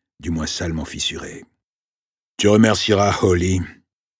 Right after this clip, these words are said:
C'est elle qui a réussi à le localiser. Elle est toujours un peu nerveuse avec les gens qu'elle connaît pas, mais devant un ordinateur, c'est une tueuse. » «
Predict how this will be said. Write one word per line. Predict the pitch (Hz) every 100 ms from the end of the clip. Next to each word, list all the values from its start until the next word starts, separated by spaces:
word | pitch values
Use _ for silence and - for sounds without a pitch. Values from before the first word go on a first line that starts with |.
| _ _ _
C'est | - 92
elle | 117 95
qui | 73
a | 71
réussi | 65 65 - 71
à |
le | 64
localiser. | 60 62 - 62 58 55 57 - _ _ _ _ _ -
Elle | 104
est | 98
toujours | 110 98 95
un |
peu | 90 95
nerveuse | 87 80 87 82
avec | 73 69
les | -
gens | 71 71
qu'elle | - -
connaît | - 64
pas, | - 82 87 _ _ _ _ _ _ _
mais | 80 76 58
devant | 76 - 69
un | 65
ordinateur, | 62 - 62 60 - 76 73
c'est | -
une | 50 50
tueuse. » « | - - 78 - - -